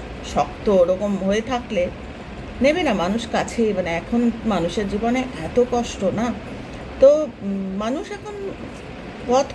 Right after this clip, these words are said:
খুঁজছে, মানে চতুর্দিকে এখন যা অবস্থা, মানুষ এমন একটা পথ খুঁজছে যেটাতে মানুষ ভালো থাকতে পারে। কিন্তু কথা হচ্ছে প্রচুর আছে রেমেডিস,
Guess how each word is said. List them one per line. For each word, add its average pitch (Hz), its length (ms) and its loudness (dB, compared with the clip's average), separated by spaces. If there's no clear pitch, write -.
খুঁজছে, 214 480 2
মানে 196 280 0
চতুর্দিকে 302 540 2
এখন 302 260 -2
যা 294 120 0
অবস্থা, 226 560 0
মানুষ 269 480 2
এমন 254 220 2
একটা 294 280 -2
পথ 269 160 0
খুঁজছে 208 380 0
যেটাতে 214 460 2
মানুষ 233 300 2
ভালো 202 300 2
থাকতে - 320 -4
পারে। 180 240 -4
কিন্তু 233 200 0
কথা 247 220 0
হচ্ছে 320 220 -2
প্রচুর 370 520 0
আছে 294 260 2
রেমেডিস, 190 640 0